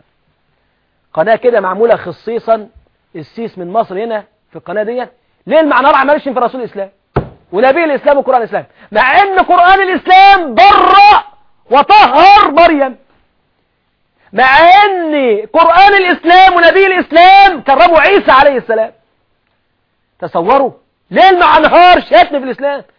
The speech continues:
وده دليل على إيه؟ إن هؤلاء ليسوا، لا ينتمون إلى يهودية ولا نصرانية،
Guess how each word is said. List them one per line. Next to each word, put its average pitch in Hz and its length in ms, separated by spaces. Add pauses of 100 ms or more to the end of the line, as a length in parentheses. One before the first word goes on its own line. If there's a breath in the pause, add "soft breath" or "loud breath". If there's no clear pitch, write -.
(600)
وده 262 220
دليل 240 200
على 226 200
إيه؟ 220 160
إن 202 120
هؤلاء 247 840
ليسوا، 220 680
لا 233 160
ينتمون 269 580
إلى 233 500 (260)
يهودية 247 580
ولا 277 260
نصرانية، 233 760